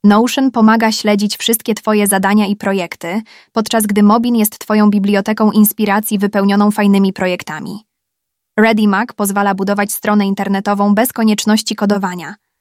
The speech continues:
a Freepik ma wszystkie grafiki, które potrzebujesz bez trudu. Canva to proste narzędzie do tworzenia projektów i prezentacji,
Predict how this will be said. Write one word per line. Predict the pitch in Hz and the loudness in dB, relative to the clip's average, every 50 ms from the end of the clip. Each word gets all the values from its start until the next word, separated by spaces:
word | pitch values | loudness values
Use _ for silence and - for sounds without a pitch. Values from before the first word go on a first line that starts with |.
| _ _ _ | _ _ _
a | - 214 | -2 -2
Freepik | 208 - 226 240 226 - 247 - | 0 0 -2 -2 -2 -2 -2 2
ma | 226 208 208 | 2 2 2
wszystkie | 208 - - 240 233 - 254 233 | 2 2 0 0 0 0 -2 -2
grafiki, | 220 220 202 208 - 208 208 - 220 | 0 0 -2 -4 -6 -8 -6 -6 -6
które | 208 - - 202 202 202 | -6 -4 -4 -4 -4 -2
potrzebujesz | - 196 - - 202 190 196 185 180 190 190 202 | -4 -4 -4 -4 -4 -6 -6 -6 -6 -6 -6 -6
bez | 202 202 - | -6 -8 -8
trudu. | - - - 175 208 - 214 - _ _ _ _ _ _ _ _ _ _ _ _ _ _ _ _ _ _ | -8 -10 -14 -14 -14 -18 -20 -20 _ _ _ _ _ _ _ _ _ _ _ _ _ _ _ _ _ _
Canva | - - 220 226 226 233 247 | 0 2 4 4 4 4 2
to | 254 254 220 | 0 -2 -4
proste | - - 226 240 - 285 269 | -4 -4 -4 -4 -2 0 0
narzędzie | 240 220 202 208 214 214 226 214 | 2 2 2 2 2 2 2 0
do | 208 208 | -2 -4
tworzenia | 208 - - 208 208 208 208 208 | -6 -6 -4 -2 0 0 0 0
projektów | 208 - 214 208 202 208 208 - 226 208 220 | 0 -2 -2 -2 -2 -4 -4 -4 -6 -6 -6
i | 208 | -6
prezentacji, | - 214 202 202 202 202 196 175 180 - - - 156 185 | -4 -4 -2 -2 -2 -2 -4 -6 -10 -10 -10 -10 -10 -12